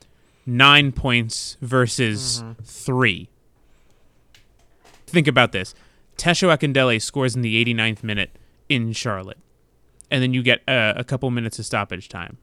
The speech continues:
Speaker 1: right? So it's five minutes. Then Tesho scores with the last kick of the game against N Y C F C. So there's no extra time after that point. And then S-, Kyle Smith gets the credit for a deflected goal that he scores in the ninety-first,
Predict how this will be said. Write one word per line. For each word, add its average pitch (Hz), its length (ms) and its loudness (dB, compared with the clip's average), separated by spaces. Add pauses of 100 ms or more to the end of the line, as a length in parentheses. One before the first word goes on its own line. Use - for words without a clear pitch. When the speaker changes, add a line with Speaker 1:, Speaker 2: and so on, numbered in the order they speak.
Speaker 1:
right? 104 280 -4
So - 100 -14
it's 110 160 -18
five 104 380 -4
minutes. - 320 -18 (1040)
Then 147 160 4
Tesho 156 340 2
scores 151 320 0
with 131 120 -6
the 127 80 0
last 120 420 2
kick 165 180 -2
of 160 80 0
the 147 80 0
game 127 300 2
against 123 260 -2
N 120 140 -2
Y 113 140 -2
C 117 240 -6
F 104 100 -6
C. 87 280 -10 (640)
So 123 140 -16
there's 110 160 -6
no 127 200 6
extra 123 260 2
time 113 200 -2
after 107 260 0
that 98 200 -2
point. 87 240 -14 (1160)
And 131 160 4
then 127 80 4
S-, - 160 -6 (500)
Kyle 147 300 2
Smith 151 420 0
gets 131 200 0
the 131 100 -6
credit 127 340 2
for 120 320 -4
a 110 60 -2
deflected 120 560 -6
goal 107 340 -2 (300)
that 123 100 -2
he 123 80 0
scores 127 340 -2
in 120 80 -4
the 110 100 -2
ninety-first, 107 880 -4